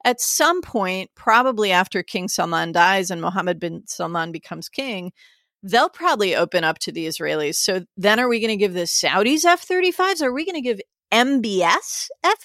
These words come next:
thirty-fives? I mean, so th-, the problem here is not the Q M E, uh, protection on the Israeli side. The problem is this slippery slope we're creating in expectations in the region for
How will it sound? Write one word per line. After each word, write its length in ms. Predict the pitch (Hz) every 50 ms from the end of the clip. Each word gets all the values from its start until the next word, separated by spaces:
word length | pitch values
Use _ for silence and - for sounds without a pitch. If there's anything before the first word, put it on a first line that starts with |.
| _ -
thirty-fives? 840 | 403 415 415 415 392 - 415 381 392 427 466 466 453 - - - - _ - - - - - - _ -
I 60 | 277
mean, 240 | 285 294 294 277 254
so 200 | 247 - 320 302
th-, 100 | 247 247 - -
the 200 | 233 233 302 302
problem 440 | - - 381 370 392 403 403 349 311
here 280 | 262 247 285 254 240
is 220 | 233 226 214 - 233
not 400 | 220 233 240 254 262 269 240 - _ _ _
the 260 | 208 190 196 208 202
Q 320 | - - - 254 240 233
M 200 | 226 214 202 196
E, 300 | 208 226 226 226 226 214 -
uh, 100 | - - - _
protection 500 | - - 220 202 - 214 202 - - 202
on 160 | 185 180 175
the 120 | 175 170 165
Israeli 420 | 156 - 202 214 233 226 208 185
side. 400 | - - 190 180 170 180 185 185 - _ _ _ _
The 80 | - 214
problem 480 | - - - - 320 302 269 302 311 269
is 220 | - 214 202 -
this 320 | 190 185 214 208 196 -
slippery 400 | - 214 240 247 240 220 196 190
slope 380 | 190 - - 208 208 214 208 220
we're 160 | 190 180 175
creating 600 | 175 - - 180 175 175 175 165 160 160 160 185 - _ _ _ _ _ _ _ -
in 140 | 226 214 - - -
expectations 1000 | 226 220 - - - - 208 - - - - 226 240 233 - 240 208 190 185 180
in 140 | 180 170 170
the 100 | 160 160
region 600 | 165 180 202 208 185 - 170 156 151 156 175 -
for 580 | - - - 208 190 185 180 175 175 170 170 170